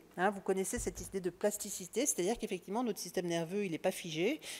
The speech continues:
mais il est en permanence en train de se remodeler, d'apprentissage, de désapprentissage, et cetera, et cetera. Donc ces douleurs nociplastiques sont des douleurs dans lesquelles on va retrouver effectivement une activation du système de la douleur, sans qu'il y ait forcément de lésions en périphérie pour stimuler le système de la douleur,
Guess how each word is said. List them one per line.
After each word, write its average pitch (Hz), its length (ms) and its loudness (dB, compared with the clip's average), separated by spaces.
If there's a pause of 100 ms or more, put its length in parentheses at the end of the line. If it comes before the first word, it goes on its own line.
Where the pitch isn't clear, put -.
(160)
mais 175 80 2
il 175 80 4
est 180 60 8
en 175 80 6
permanence 226 520 6
en 214 60 2
train 190 160 0
de 180 60 -4
se - 100 -2
remodeler, 165 520 4
d'apprentissage, 185 760 4
de 190 80 -4
désapprentissage, 165 800 0
et 170 40 0
cetera, 151 360 -4
et - 20 -6
cetera. - 220 -6 (480)
Donc 233 160 2
ces 254 140 2
douleurs 240 340 8
nociplastiques 277 960 2 (320)
sont - 160 4
des 233 140 6
douleurs 233 300 8
dans 262 100 6
lesquelles 226 340 6
on 233 60 6
va 220 100 8
retrouver 214 400 2
effectivement 226 400 2
une 208 160 4
activation 262 640 4
du 220 140 -2
système 202 400 0
de 185 80 4
la 170 120 4
douleur, 156 380 2 (220)
sans - 260 2
qu'il - 160 2
y 214 60 0
ait - 20 -10
forcément 214 400 2
de 190 120 2
lésions 190 420 2
en 190 60 4
périphérie 185 560 0
pour 160 200 -4
stimuler 185 400 -2
le 175 60 0
système 175 280 -4
de 160 80 0
la 151 100 0
douleur, 147 320 -2